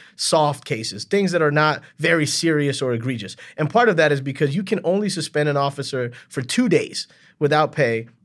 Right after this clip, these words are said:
without kicking this in. And so if someone is late too many times, if someone is out of uniform too many times, simple things like that, depending on how long a chief decides to suspend a, a police officer, could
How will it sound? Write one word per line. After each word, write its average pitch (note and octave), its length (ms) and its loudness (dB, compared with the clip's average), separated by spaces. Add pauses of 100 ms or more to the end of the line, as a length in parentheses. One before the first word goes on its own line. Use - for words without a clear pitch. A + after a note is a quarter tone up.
(500)
without D#3 480 2
kicking D#3+ 360 0
this A#2+ 200 -4
in. - 120 -12 (420)
And D#3 160 4
so D#3 240 4
if D#3+ 160 0
someone G#3 260 2
is F#3+ 140 0
late A3 200 2
too F#3 120 -6
many B2+ 180 0
times, G2+ 300 -8
if A2+ 80 -12
someone C#3 200 -2
is D3 80 0
out D#3 120 2
of E3 100 -2
uniform E3 400 -4
too - 120 -14
many F#2+ 160 -10
times, E2 280 -12
simple B3+ 380 0
things F#3+ 260 -2
like C#3+ 180 0
that, G3 360 4 (480)
depending G3 400 4
on F3 80 4
how F3 140 4
long D#3+ 420 2 (120)
a C#3+ 120 2
chief F#3 320 -4
decides E3+ 500 2
to D3+ 100 -2
suspend B3+ 380 0
a, F#3 120 0 (180)
a C#3 100 4
police C3+ 320 -4
officer, A#2+ 480 -4 (160)
could F3+ 160 0